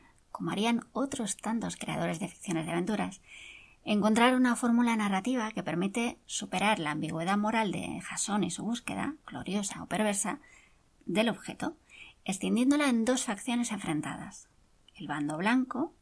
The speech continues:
encabezado por Sinbad, plantea su gesta de manera desinteresada, con el único deseo de servir al heredero legítimo de un trono, sin más beneficio que la purificación.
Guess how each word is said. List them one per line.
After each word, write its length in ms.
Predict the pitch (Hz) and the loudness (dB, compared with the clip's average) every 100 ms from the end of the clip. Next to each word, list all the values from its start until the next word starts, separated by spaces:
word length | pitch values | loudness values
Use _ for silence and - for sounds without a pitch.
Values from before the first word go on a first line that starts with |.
| _ _ - | _ _ -12
encabezado 480 | 202 - - 151 151 | -10 -8 -4 -4 -4
por 100 | - | -6
Sinbad, 460 | 185 156 208 220 - - - - - _ _ | -4 0 0 0 -4 -18 -20 -20 -20 _ _
plantea 500 | 196 208 202 220 254 | 4 6 6 4 4
su 160 | 247 196 | 2 0
gesta 280 | 233 - 254 | -2 0 2
de 120 | 220 | 4
manera 320 | 165 170 226 | 6 6 4
desinteresada, 800 | 240 185 165 - 196 196 185 196 | 2 0 0 -2 -4 -4 -2 -2
con 160 | 185 190 | -2 0
el 120 | 170 | 2
único 240 | 180 175 | 2 2
deseo 500 | 208 233 247 269 330 - - | 0 0 -2 -2 -4 -10 -8
de 120 | 175 | -6
servir 420 | - 180 175 190 | -6 -4 -2 0
al 240 | 220 208 - | 0 -2 -6
heredero 420 | 175 165 180 214 | -6 -2 0 2
legítimo 500 | 214 196 - 208 247 | 2 0 -2 -2 0
de 80 | 214 | 2
un 100 | 143 | 0
trono, 340 | - 139 262 - - - - - - | 0 0 0 -2 -10 -16 -18 -20 -6
sin 340 | - 214 214 | -2 2 4
más 220 | 240 277 | 6 6
beneficio 640 | 285 247 240 285 285 302 294 | 4 2 2 -2 -2 -4 -4
que 220 | - 226 240 | -4 -2 0
la 280 | 196 170 | 2 2
purificación. 880 | 175 160 165 - - 139 - - - | 0 -4 -4 -6 -8 -10 -6 -6 -6